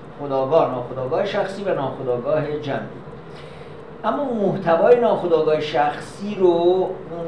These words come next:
سرکوب‌ها می‌دونه، غرایز رو میاره توی ناخودآگاه جمعی، به اضافه این که یه محتوای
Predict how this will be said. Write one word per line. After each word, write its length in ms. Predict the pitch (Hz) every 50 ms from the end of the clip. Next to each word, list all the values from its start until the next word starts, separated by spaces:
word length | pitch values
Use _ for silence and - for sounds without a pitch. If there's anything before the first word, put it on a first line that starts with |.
| 160 - -
سرکوب‌ها 680 | - 165 151 139 123 - 151 147 131 123 135 170 180
می‌دونه، 560 | 190 185 175 165 175 170 165 170 175 175 175
غرایز 680 | - 165 151 147 147 143 143 143 160 175 185 170 156
رو 100 | 170 175 170 170
میاره 300 | 170 170 175 175 170 170
توی 240 | - - 170 180 170
ناخودآگاه 640 | 165 147 139 123 - 135 135 135 131 143 156 160 156
جمعی، 640 | 143 139 127 123 123 127 139 170 175 165 156 143 143 143 147 - - - - - - - - - - - - - - - - - - - - - - - -
به 140 | - 226 247
اضافه 320 | 220 - 233 226 233 226 202
این 360 | 208 202 202 233 247 233 202
که 400 | - 190 190 190 202 208 214 - - - - - - - - - - - - - - - - - - 165 160 170 226
یه 80 | 262
محتوای 960 | 262 262 247 214 190 175 - - 165 160 151 156 160 185 220 254 254 254